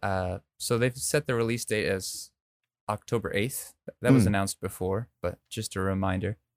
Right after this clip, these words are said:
Speaker 1: And, um, so there's a website, uh, called, uh, run by Nintendo with the Metroid Dread report, right?
Speaker 2: Hmm.
Speaker 1: And, um, on here we have some, a new trailer for Metroid Dread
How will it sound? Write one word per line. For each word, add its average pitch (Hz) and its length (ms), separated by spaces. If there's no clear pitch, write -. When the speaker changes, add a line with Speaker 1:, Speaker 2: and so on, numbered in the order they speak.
Speaker 1:
And, 110 220
um, 101 300
so - 180
there's 147 200
a 139 40
website, 120 600
uh, 92 220
called, 90 320
uh, 98 220
run 117 180
by 107 120
Nintendo 101 640
with 101 220
the 95 340
Metroid 101 480
Dread 95 300
report, - 580
right? 80 260
Speaker 2:
Hmm. 120 280
Speaker 1:
And, 101 340
um, 101 320
on 117 180
here 135 200
we 127 140
have 123 220
some, 98 380
a 110 80
new 127 160
trailer 127 600
for 98 100
Metroid 92 380
Dread 92 260